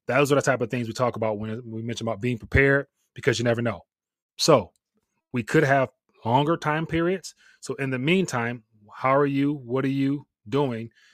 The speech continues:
to make sure that you're not completely disconnected as best you can? So I wonder, do they have the, uh, the emergency radios and things of that nature? So those are also things good to have so you can stay tuned into what's going on.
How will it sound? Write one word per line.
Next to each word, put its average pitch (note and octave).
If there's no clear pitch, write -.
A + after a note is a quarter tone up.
to A2+
make A#2+
sure A#2+
that G#2+
you're B2
not A2+
completely A#2
disconnected A2
as F#2
best A2+
you G#2
can? A#2
So C#3+
I B2
wonder, B2
do A#2+
they A#2
have B2
the, A#2
uh, A2
the B2+
emergency C3+
radios B2+
and G#2
things A#2
of G#2+
that B2+
nature? G#2
So A2+
those B2
are B2+
also C3
things A2
good A2
to G#2+
have A2+
so -
you A#2
can A#2+
stay A#2+
tuned C3
into B2+
what's A#2+
going B2+
on. A#2+